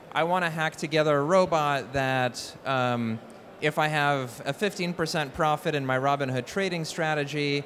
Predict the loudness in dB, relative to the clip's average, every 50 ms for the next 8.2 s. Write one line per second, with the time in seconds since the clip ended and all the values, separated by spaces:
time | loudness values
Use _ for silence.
0 | -8 -14 -18 -10 -2 0 0 2 2 0 -2 -2 0 2 2 4 4 4 4 4
1 | 2 2 0 0 0 0 -2 -2 -2 -2 -2 0 0 0 0 0 -2 -4 -4 -6
2 | -10 -12 -16 -20 -20 -20 -20 -10 -6 -2 -2 0 0 0 0 0 -2 -2 -4 -4
3 | -4 -4 -2 0 0 0 2 2 0 2 2 2 2 0 -2 -2 -4 -2 -2 -2
4 | -4 -4 -8 -8 -10 -6 -2 -2 -2 -2 -2 -4 -6 -4 -2 0 0 0 0 -2
5 | -6 -6 -4 -4 -4 -4 -4 -6 -6 -4 -6 -8 -6 -4 -4 -4 -4 -4 -2 -2
6 | -2 -2 -2 -4 -4 -2 -2 -2 -2 -2 -2 -2 -4 -4 -2 -2 -2 -2 -2 -4
7 | -4 -4 -6 -6 -8 -10 -6 -2 0 0 0 0 -2 -4 -4 -4 -4 -4 -2 0
8 | 0 0 -2 -4